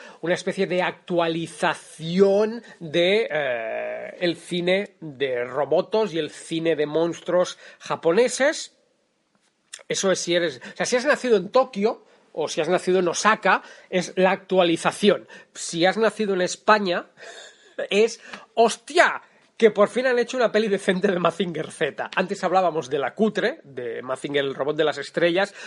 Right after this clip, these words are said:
pues Pacific Rim es cómo debería haber sido Mazinger Z, eh, si la hubiera hecho Michael Bay. O sea, cort-, ay, perdón, Cortocircuito Transformers, como decía antes, es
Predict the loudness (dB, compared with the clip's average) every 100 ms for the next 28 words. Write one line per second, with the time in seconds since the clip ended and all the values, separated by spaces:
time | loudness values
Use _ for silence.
0 | -8 -6 -2 -2 -2 -4 -2 0 0 -4
1 | 0 2 2 -4 -20 _ _ _ _ 6
2 | 6 4 2 0 0 0 -2 -4 -4 -2
3 | 0 0 -2 -14 -6 0 0 0 2 2
4 | 2 2 2 2 -4 -4 -16 _ _ -4
5 | 0 0 0 0 2 2 4 2 2 0
6 | 0 0 -2 -2 -6 -6 -16 _ _ -2
7 | -2 -2 -20 _ _ _ -20 _ _ _
8 | _ _ _ _ _ 2 2 0 0 0
9 | -2 -6 -4 -6 -6 -4 -4 -2 0 2
10 | 0 2 2 2 2 -2 -2 -2 -2 0
11 | 0 2 0 -2 -2 2 2 2 -4